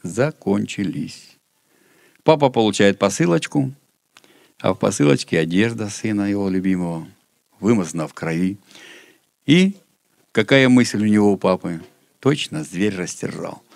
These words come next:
И написано: «Не хотел утешиться». Закончились добрые дни.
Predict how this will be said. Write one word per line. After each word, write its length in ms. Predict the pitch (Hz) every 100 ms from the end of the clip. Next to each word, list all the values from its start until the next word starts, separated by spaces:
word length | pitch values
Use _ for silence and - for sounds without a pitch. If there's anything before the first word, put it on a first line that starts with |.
| - - -
И 140 | 131
написано: 440 | 147 139 139 143
«Не 140 | 131 127
хотел 400 | 123 117 160 170
утешиться». 560 | 143 151 - - - - _ _ _ _ _ _
Закончились 760 | 101 139 - 165 175 165 160
добрые 420 | 147 151 139 139 143
дни. 360 | 147 82 -